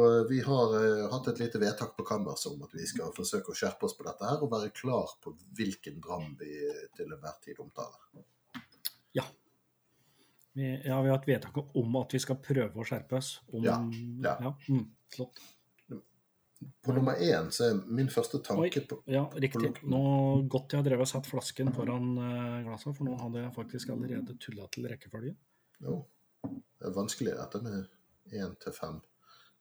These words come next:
Speaker 2: Ja, nei, og,
Speaker 1: Men
Speaker 2: og jeg to-, og jeg tok det på fargen, fordi at jeg hadde jo allerede referert, eh, farger på dem.
Speaker 1: Men vi, eh, vi er uortodokse og begynner med nummer en.
Speaker 2: Ja.
Speaker 1: Ja.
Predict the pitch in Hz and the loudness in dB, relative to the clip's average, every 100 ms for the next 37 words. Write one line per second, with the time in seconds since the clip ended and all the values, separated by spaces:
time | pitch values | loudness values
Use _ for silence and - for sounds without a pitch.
0 | _ _ - 143 165 - _ _ 139 147 | _ _ -4 -4 -4 -8 _ _ 4 6
1 | 147 135 123 147 139 143 143 151 151 156 | 8 8 8 8 6 4 2 2 4 8
2 | 147 143 143 143 139 139 - - 120 135 | 8 8 6 6 6 4 2 0 0 0
3 | 139 139 127 117 139 - 127 123 131 127 | 0 2 2 2 0 2 0 0 -2 -2
4 | 131 - 117 113 127 120 123 123 110 117 | -2 -4 -4 -2 -4 -2 -2 -2 -4 -6
5 | 113 120 123 107 123 120 _ 123 123 120 | -6 -6 -6 -6 -8 -8 _ -8 -6 -8
6 | 117 117 120 110 113 120 127 139 - _ | -10 -8 -8 -6 -8 -6 -6 -6 -12 _
7 | - 101 - - - - _ - - - | -20 -20 -20 -20 -20 -20 _ -20 -18 -20
8 | - _ 120 117 120 117 113 110 113 110 | -20 _ 0 2 4 6 6 6 4 4
9 | 104 98 110 120 120 131 135 - 98 - | 0 -2 0 2 6 6 6 4 4 4
10 | 98 104 85 80 80 85 67 - - - | 4 4 2 -2 -2 -2 -4 -10 -20 -20
11 | _ _ - 120 - _ - - 98 | _ _ -4 -4 -4 _ -20 -8 -4